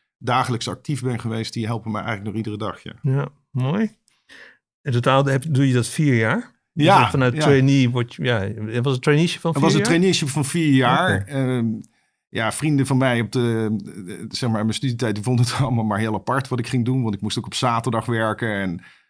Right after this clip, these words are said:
Speaker 1: zij ging op stap en zo.
Speaker 2: Ja.
Speaker 1: Het, het was een heel ander, heel ander leven, maar voor mij was het echt, ja, ik werd er echt door gegrepen, ja. Ik vond
Speaker 2: Ja.
Speaker 1: het, eh, ik vond het prachtig.
Speaker 2: En had je ook het gevoel dat het een beetje aansloot op jouw studie met psychologie?
Speaker 1: Ah, kijk, uiteindelijk is het natuurlijk zo dat je als je,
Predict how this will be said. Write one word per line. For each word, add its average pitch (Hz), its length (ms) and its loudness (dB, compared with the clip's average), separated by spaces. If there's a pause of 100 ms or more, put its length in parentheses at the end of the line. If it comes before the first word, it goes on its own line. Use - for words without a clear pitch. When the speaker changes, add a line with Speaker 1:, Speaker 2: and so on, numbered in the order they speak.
Speaker 1:
zij 95 240 -6
ging 92 180 -6
op 92 120 -8
stap 113 320 -4
en 110 120 -2
zo. 101 320 0
Speaker 2:
Ja. 107 60 0
Speaker 1:
Het, 101 100 -4
het 98 120 -8
was 110 140 -4
een 117 60 0
heel 127 240 2
ander, 110 320 0
heel 117 220 -2
ander 107 220 -2
leven, 123 340 -2
maar 113 160 -4
voor 127 120 -6
mij 120 180 -2
was 104 140 -4
het 98 100 -16
echt, 98 180 -8
ja, 107 180 -4
ik 87 120 -10
werd - 180 -8
er 95 80 -8
echt - 140 -10
door 101 120 -6
gegrepen, 113 500 -4
ja. - 200 -12
Ik - 100 -18
vond - 300 -2
Speaker 2:
Ja. 98 80 -4
Speaker 1:
het, 87 160 -8
eh, - 60 -16
ik - 80 -12
vond 98 180 -6
het 87 80 -8
prachtig. - 420 -8 (140)
Speaker 2:
En 120 220 -2
had - 0 -
je - 220 -10
ook 131 40 -12
het 120 140 -8 (120)
gevoel 139 200 -2
dat 123 100 0
het 120 100 -2
een 131 60 -2
beetje 117 180 -10
aansloot 131 300 0
op 123 100 -6
jouw 127 100 0
studie 202 420 -2
met 170 120 -4
psychologie? 180 640 -6 (160)
Speaker 1:
Ah, 101 380 2 (420)
kijk, 120 220 0
uiteindelijk 139 520 2
is 143 100 2
het 127 120 0
natuurlijk 123 300 -2
zo 131 220 2
dat 120 160 0
je 120 160 0
als 113 240 -6
je, 110 400 -2